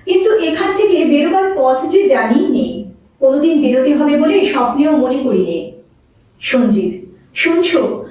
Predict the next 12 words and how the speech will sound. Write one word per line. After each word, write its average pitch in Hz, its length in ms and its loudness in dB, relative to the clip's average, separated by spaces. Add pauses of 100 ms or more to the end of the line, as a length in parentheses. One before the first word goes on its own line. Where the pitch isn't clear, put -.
(120)
ওই 339 140 2
শুনছো, 359 640 0
ভেঙে 311 260 -2
পড়লো 440 300 2
সব।" - 260 -4 (580)
ছাত্রগণ, 185 680 -4 (380)
"কি 302 140 0
হবে 277 280 0
আমাদের? 277 380 -2 (480)
নিশ্চয়ই 311 460 -2
দরজা 214 320 -2
ভেঙেছে। 196 680 -4